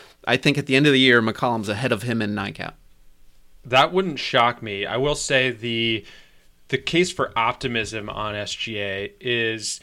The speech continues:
Speaker 2: first of all, his assists have gone up. You know, you mentioned the boards are down, free throw percentage is down, field goal percentage is down. That's not ideal, but we've seen his assists more than double so far, from three point three his first two years to six point seven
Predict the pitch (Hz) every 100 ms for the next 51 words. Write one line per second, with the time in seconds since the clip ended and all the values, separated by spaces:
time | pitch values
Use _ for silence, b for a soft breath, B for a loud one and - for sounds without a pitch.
0 | b b b b _ _ 165 170 135 123
1 | 117 110 - 131 117 - - - 113 113
2 | 104 113 110 107 131 120 127 147 131 123
3 | 120 123 120 117 123 113 113 113 113 113
4 | - b _ - - 135 127 127 127 123
5 | 120 123 - 120 110 113 101 120 110 107
6 | 107 107 101 135 120 117 95 120 107 101
7 | 92 107 98 95 92 - b - 160 -
8 | 160 127 120 123 98 123 117 - 120 131
9 | 175 165 120 - 131 120 - - - 120
10 | 131 123 104 110 107 101 - 101 92 98
11 | 95 92 - b 117 113 123 123 123 113
12 | 110 110 101 - 107 - 104 104 - -
13 | 131 - - 104 - - 117 104 92